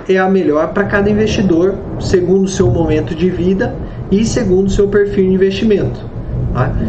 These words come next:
Então, assim, não dá pra falar, "Ah, o E T F é melhor, o fundo de investimento em ação é melhor." Não, depende de cada pessoa, depende de cada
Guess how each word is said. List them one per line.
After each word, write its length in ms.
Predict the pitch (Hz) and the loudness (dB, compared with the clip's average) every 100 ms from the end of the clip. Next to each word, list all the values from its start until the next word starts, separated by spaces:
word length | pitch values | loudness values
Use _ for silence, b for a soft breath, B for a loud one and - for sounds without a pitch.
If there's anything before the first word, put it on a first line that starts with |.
| B | B
Então, 140 | - 165 | 0 0
assim, 240 | 170 175 | 0 0
não 200 | 165 165 | 0 0
dá 120 | 165 | 0
pra 100 | 180 | 0
falar, 340 | - 196 175 165 | 0 0 0 0
"Ah, 40 | |
o 120 | 131 | 2
E 60 | 143 | 0
T 120 | 139 | 0
F 200 | 160 165 | -2 -2
é 40 | 180 | -2
melhor, 360 | 165 151 143 | -2 0 0
o 60 | 120 | 0
fundo 340 | 120 147 160 | -2 -2 0
de 120 | 160 156 | 0 -2
investimento 580 | 151 - 135 147 151 | -2 -4 -4 -4 -4
em 80 | 156 | -4
ação 480 | 143 127 - 156 175 B B | -6 -6 -6 -4 -6 B B
é 100 | 139 | -4
melhor." 440 | 147 165 151 131 - - - | 0 0 0 0 -2 -8 -4
Não, 280 | 175 151 - B - | 0 0 -4 B -2
depende 480 | 185 185 170 170 | -2 0 -2 -2
de 120 | 180 190 | -6 -4
cada 260 | 175 165 | -2 -2
pessoa, 580 | 180 196 190 160 151 113 - | 0 -2 0 0 0 -2 -2
depende 420 | 127 131 156 165 | -2 0 0 -2
de 80 | - | -6
cada 480 | 156 160 165 175 180 | -4 -2 0 -2 -2